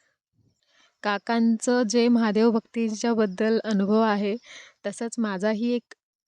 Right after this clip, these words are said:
छोटा अनुभव आहे. ते काय, मी एकदाच सेवा केले. मी काय त्यांच्या एवढं, म्हणजे, भक्ती मार्गात एवढे वर्ष उतरले असं नाही. मी आत्ता मोराळ्याला गेल्यानंतर भक्ती मार्गात उतरले.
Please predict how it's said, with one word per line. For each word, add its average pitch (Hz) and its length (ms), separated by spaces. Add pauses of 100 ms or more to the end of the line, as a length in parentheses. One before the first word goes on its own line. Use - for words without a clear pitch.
(160)
छोटा 233 360
अनुभव 208 320
आहे. 196 320 (1120)
ते 233 200
काय, 240 180
मी 254 300
एकदाच 233 480
सेवा 214 400
केले. 196 320 (520)
मी 208 160
काय 226 200
त्यांच्या 220 320
एवढं, 226 400
म्हणजे, 233 300
भक्ती 220 300
मार्गात 220 420
एवढे 208 240
वर्ष 214 280 (540)
उतरले 208 400
असं 208 280
नाही. 202 200 (580)
मी 202 100 (100)
आत्ता 240 380 (360)
मोराळ्याला 220 540 (100)
गेल्यानंतर 214 680
भक्ती 208 300
मार्गात 202 360
उतरले. 190 420